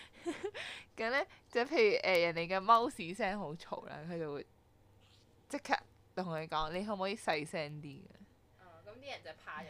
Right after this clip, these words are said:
Speaker 2: 佢。
Speaker 1: 係啦，係啦，即係大家連佢唔喺度呢，佢，佢個位都唔會咁喐佢啲嘢。但可能我唔喺度，大家就開始搵我啲嘢啊，抄嚟抄去。
Speaker 2: <laughs>
Speaker 1: 我覺得我係因為人微言輕咯，即係內在嘅我係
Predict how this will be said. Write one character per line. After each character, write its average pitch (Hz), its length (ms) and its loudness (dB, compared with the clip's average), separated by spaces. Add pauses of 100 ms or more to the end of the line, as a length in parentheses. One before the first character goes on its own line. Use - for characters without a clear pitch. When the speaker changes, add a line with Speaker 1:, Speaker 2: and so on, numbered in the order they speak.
Speaker 2:
佢。 - 60 -6
Speaker 1:
係 196 100 2
啦， 165 200 0
係 139 100 -4
啦， - 60 -8 (120)
即 - 120 -6
係 247 100 2 (220)
大 196 160 6
家 202 80 4
連 208 240 -2 (360)
佢 226 140 -4
唔 170 160 -6
喺 175 240 0
度 160 240 2
呢， 160 260 -2
佢， 196 140 -4
佢 - 200 -6
個 190 100 -2
位 147 240 -2
都 208 120 -4
唔 185 160 -8
會 139 180 -8
咁 - 160 -6 (280)
喐 220 180 -8
佢 - 140 -14
啲 147 60 -6
嘢。 147 240 -12 (280)
但 233 120 4
可 269 80 12
能 320 80 12 (100)
我 190 120 6
唔 185 80 0
喺 165 180 0
度， 180 160 4
大 170 100 -2
家 160 300 2
就 175 80 0
開 190 220 0
始 208 60 -4 (160)
搵 - 20 -
我 160 140 2 (220)
啲 - 20 -6
嘢 156 320 -8
啊， 135 100 -8
抄 - 200 -2
嚟 180 260 -2
抄 - 100 -8
去。 - 60 -10 (260)
Speaker 2:
<laughs> - 160 -20
Speaker 1:
我 294 100 8
覺 302 100 8
得 370 60 12
我 262 240 8
係 220 160 4
因 220 180 2
為 240 120 0
人 160 160 0 (120)
微 131 100 -6
言 131 300 -12
輕 165 240 -10
咯， 156 140 -14 (280)
即 - 80 -2
係 214 380 8
內 170 80 4
在 175 120 4
嘅 160 200 4
我 156 240 0
係 170 220 -6